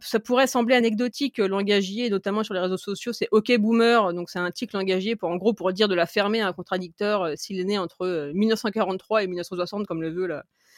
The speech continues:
la définition consacrée de la génération, euh, donc des, des baby boomers. Et donc là, déjà, le premier problème, c'est qu'il y a le problème de l'amalgame, euh, de toute une génération, euh, croire que le fait d'être né à telle époque présuppose des, des opinions identiques.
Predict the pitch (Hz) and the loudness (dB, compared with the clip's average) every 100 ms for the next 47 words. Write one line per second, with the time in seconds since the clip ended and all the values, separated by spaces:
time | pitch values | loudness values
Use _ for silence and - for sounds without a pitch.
0 | - - - - 190 208 214 233 214 240 | -20 -20 -20 -4 -2 0 0 0 0 -2
1 | 226 214 196 190 226 196 185 185 180 180 | -2 -2 -2 -2 0 0 0 -2 -2 -2
2 | 175 - 208 185 160 160 165 156 151 147 | -4 -6 -4 -4 -4 -6 -8 -10 -12 -10
3 | 160 170 175 165 180 247 294 175 165 _ | -6 -6 -6 -4 -2 -2 -2 -6 -10 _
4 | _ _ - 185 202 233 262 226 240 226 | _ _ -4 0 2 4 6 6 4 4
5 | - 254 247 240 254 262 202 185 180 - | 2 0 2 4 4 4 0 0 0 2
6 | 208 185 185 190 190 190 220 202 170 156 | 2 4 4 2 2 2 2 2 -2 -4
7 | - 185 - 302 - 220 214 202 196 190 | -6 -6 -4 -2 2 2 4 4 4 2
8 | 233 226 220 180 160 151 - 202 - 180 | -2 -2 0 0 -2 -4 -2 -2 0 -2
9 | 175 208 175 175 208 208 185 190 185 180 | -2 -2 -2 -2 -2 0 0 0 0 0
10 | 202 196 160 - 185 202 185 214 180 165 | -2 -2 -6 -4 -6 -6 -2 0 0 -4
11 | 170 147 160 165 160 170 170 170 180 - | -8 -8 -6 -6 -6 -6 -4 -4 -4 -2
12 | 311 320 | -2 -2